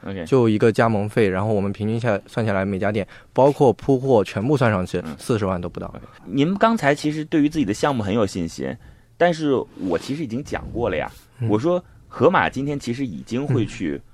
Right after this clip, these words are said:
Speaker 1: 覆盖到你们的用户，
Speaker 2: 嗯。
Speaker 1: 因为你想，它以海鲜来作为当时的主打就可以知道了嘛，
Speaker 2: 嗯。
Speaker 1: 对吧？海鲜本身其实价格是相对比较高的。
Speaker 2: 嗯。
Speaker 1: 那你们会觉得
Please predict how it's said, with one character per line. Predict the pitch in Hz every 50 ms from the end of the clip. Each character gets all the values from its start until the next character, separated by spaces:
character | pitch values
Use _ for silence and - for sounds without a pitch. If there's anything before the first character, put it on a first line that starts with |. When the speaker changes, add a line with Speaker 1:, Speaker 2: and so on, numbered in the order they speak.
| - - - - - - -
Speaker 1:
覆 | - 175 151
盖 | 127 117 95
到 | 87 95 85
你 | 80 69
们 | 62 65
的 | 69
用 | 73 76 69 69
户， | - - 58 52 - - _ _ _
Speaker 2:
嗯。 | - 113
Speaker 1:
因 | 104
为 | 101 101
你 |
想， | 98 101 90 -
它 | - 117 120 120
以 | 117 90 82 73 - - _ _ _ _ _
海 | - - 95 87 90
鲜 | - - 160 165
来 | 156 123 127
作 | 123 139 135
为 | 120 120
当 | 120 - 135 143
时 | - - 196 202
的 | - 113 107 -
主 | - 92 113
打 | 113 85 67 80
就 | 87 107
可 | 95 -
以 | 104 90
知 | - - 101
道 | 98 101 95 87
了 | 80
嘛， | 78 76 76
Speaker 2:
嗯。 |
Speaker 1:
对 | - 98
吧？ | 90
海 | 90 - 85
鲜 | 82 113 120 123
本 | 113 95 85
身 | 85 113 117 120
其 | 120 - 95
实 | 104 107 104 107 - - - - _ -
价 | - 131 98
格 | 90 98
是 | 98 104
相 | - 113 107
对 | 107 101
比 | 85 78
较 | 76 80
高 | 85 - 92 87 95 98
的。 | 95 73 65 - _ _ - - - _ - -
Speaker 2:
嗯。 | -
Speaker 1:
那 | 135
你 | 165 160
们 | 156 190
会 | 196 220
觉 | 185 160 160
得 | 160 180